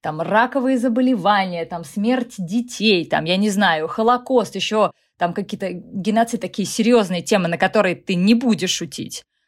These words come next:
В России, в Америке, в принципе, в рамках того же стендапа, или ты можешь услышать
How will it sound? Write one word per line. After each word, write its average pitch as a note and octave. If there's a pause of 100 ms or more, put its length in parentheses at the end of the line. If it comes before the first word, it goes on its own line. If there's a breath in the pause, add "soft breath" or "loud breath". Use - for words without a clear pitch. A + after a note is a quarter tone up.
(160)
В F#3
России, G3 (220)
в G3+
Америке, B3+
в -
принципе, A#3
в F3
рамках A3
того F#3
же E3+
стендапа, D4
или G#3+
ты -
можешь C4
услышать A#3